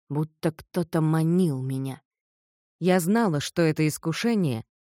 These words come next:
потому как он часто там бывает, сидит у края поля под деревом. Но справиться с этим не смогла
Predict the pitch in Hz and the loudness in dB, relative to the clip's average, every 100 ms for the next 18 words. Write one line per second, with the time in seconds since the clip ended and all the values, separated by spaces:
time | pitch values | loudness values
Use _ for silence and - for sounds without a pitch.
0 | _ - 170 175 190 185 175 185 175 247 | _ -2 2 2 2 2 0 0 0 0
1 | 220 - 147 151 147 180 185 139 113 - | 0 -2 0 0 2 2 2 0 -4 -10
2 | _ _ - - 190 220 170 160 180 160 | _ _ -8 -2 0 0 0 2 4 4
3 | 147 190 170 147 185 175 147 139 120 117 | 2 2 2 2 0 0 0 -2 -2 -6
4 | 113 _ _ _ _ - 170 160 - 185 | -10 _ _ _ _ -2 0 0 0 2
5 | 180 156 160 151 165 151 147 151 151 156 | 4 2 0 -2 -2 0 0 0 -2 -2
6 | 147 147 180 | -2 0 0